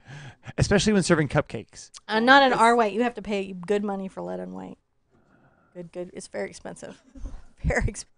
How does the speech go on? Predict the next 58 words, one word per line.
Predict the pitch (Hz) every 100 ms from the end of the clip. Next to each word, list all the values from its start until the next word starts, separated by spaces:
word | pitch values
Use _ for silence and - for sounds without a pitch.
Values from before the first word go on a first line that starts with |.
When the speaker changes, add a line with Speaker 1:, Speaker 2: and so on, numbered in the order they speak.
| _ _ 277
Speaker 2:
'cause | 254
it's | 294
hard | 320 330 330
to |
make. | 349 508 - - - _ _ _
All | 269
right, | 294
I'm | 262
gonna | 392 381
dry | 214 208 220 311
this | 277 -
a | 196
little | 208 208
bit | 214 208
because | 214 240
when | 226 226
I | 220
show | 262
you |
how | 262
to | 240
use | 240 233
the | 202 180
cloud | - 202 208 262 330
Speaker 3:
Mm-hmm. | 311
Speaker 2:
brushes, | 370 370 381 392 392 - _ 214
it | 220
really | 208 233 277 285
helps | 262 233 220 -
if | 196
the | 190
surface | - 214 214 -
is | 185
completely | 196 180 214 214 240
dry. | 202 196 196 269 392 _ _ _ _ -
John's | 226 247
gonna | 254
say | - 226
hi | 226 220
to |
them | 233 302 349 _ _ -
and | 202
tell | 240
them | 220 214
how | 226
much | 220 -
we | 226 214 - 185 185
love | 220 214
them | 254
and | 262
are | 208
so | 196 196
glad | 202 196
that | 185
they're | 196
here | 202 196
for | -
Thanksgiving. | 202 - 190 233